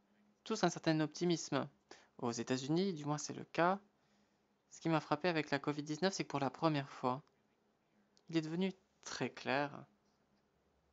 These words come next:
pour tous et toutes ce qu'était le statut de travailleur essentiel.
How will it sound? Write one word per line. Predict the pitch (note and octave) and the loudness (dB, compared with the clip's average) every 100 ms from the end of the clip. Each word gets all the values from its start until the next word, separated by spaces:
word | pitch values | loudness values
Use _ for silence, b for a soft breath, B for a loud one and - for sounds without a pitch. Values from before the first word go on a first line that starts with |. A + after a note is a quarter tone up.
| _ _ _ _ _ _ _ _ _ _ _ _ _ _ _ _ _ _ - | _ _ _ _ _ _ _ _ _ _ _ _ _ _ _ _ _ _ -8
pour | C3+ | -8
tous | - E3 | -6 -6
et | D3 | -4
toutes | F3+ F3 | -2 -2
ce | D3+ | 0
qu'était | D3 D#3 | 0 2
le | C#3+ | 0
statut | C#3+ C#3 D3+ | 0 -4 -2
de | C3+ | -4
travailleur | - C#3 C#3 C3+ | -2 -2 -2 -4
essentiel. | C#3+ C3 C3 - B2+ A#2 | -6 -4 -6 -6 -4 -6